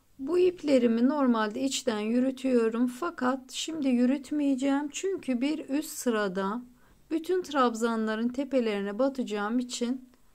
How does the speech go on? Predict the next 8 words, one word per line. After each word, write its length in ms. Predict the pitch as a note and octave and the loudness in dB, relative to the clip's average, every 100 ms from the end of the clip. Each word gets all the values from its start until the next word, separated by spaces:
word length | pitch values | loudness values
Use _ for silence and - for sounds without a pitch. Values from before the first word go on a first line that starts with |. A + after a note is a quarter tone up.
| _ _ | _ _
içten 540 | D4+ E4 - - A#3+ B3 | -6 -4 -4 0 0 -2
ipimi 420 | D#4+ D#4+ B3 C4+ | -8 -2 2 2
yürüteceğim. 760 | C4+ B3 B3 A#3+ G#3 G#3+ F3+ F3+ _ | 2 0 0 -2 -4 -2 -4 -8 _
Örerken 680 | B3+ C4 A#3+ A#3 - F#3+ E3+ - _ _ _ _ _ _ _ _ _ - _ _ _ _ _ _ _ - | 2 4 4 0 -6 -8 -8 -14 _ _ _ _ _ _ _ _ _ -20 _ _ _ _ _ _ _ -10
yürüteceğiz. 960 | F#3+ F3+ F3+ F#3 F3 F#3 G3+ A3+ - - | -8 -8 -8 -12 -8 -6 -6 -10 -16 -18
Sıradaki 680 | - - - D#4 B3 B3 B3 | -16 -14 -12 -4 -4 -2 -4
renge 340 | A#3 A3 F#3 | -6 -6 -8
geçelim. 800 | F3 G3 G#3+ - A#3 A3+ A#3 B3 | -8 -8 -6 -4 -4 -2 -6 -6